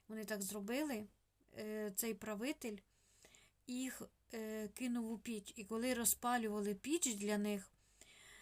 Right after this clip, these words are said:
то оті люди, які це робили, вони були спалені вогнем. І коли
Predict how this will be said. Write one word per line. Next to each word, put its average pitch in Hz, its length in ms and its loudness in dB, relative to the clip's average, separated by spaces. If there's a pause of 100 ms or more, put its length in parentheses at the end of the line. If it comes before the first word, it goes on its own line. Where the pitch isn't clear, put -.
(380)
то 220 880 2 (400)
оті 240 360 0
люди, 226 520 2 (320)
які 220 300 -6
це 226 180 2
робили, 214 520 0
вони 233 240 0
були 233 260 2
спалені 202 680 4
вогнем. 208 560 2 (800)
І 226 720 0 (500)
коли 226 600 0